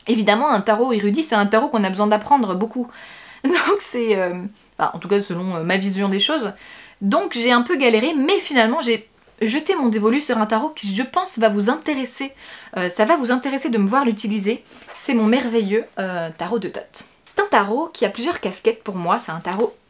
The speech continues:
hyper mystique, hyper ésotérique, hyper magique.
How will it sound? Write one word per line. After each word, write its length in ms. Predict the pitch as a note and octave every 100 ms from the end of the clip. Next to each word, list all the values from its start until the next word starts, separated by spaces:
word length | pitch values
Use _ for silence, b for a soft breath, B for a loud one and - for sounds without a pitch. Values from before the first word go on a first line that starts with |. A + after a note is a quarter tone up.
| _
hyper 720 | E4 C#4 G3+ _ D4+ C#4 A#3
mystique, 560 | G#3+ A3 - B3+ A#3+ G#3+
hyper 280 | G#3 B3+
ésotérique, 540 | A#3 G3+ G#3 G#3+ A3+ A3
hyper 220 | - G3
magique. 720 | G3 G3+ G#3 A3 G#3+ A#3+ -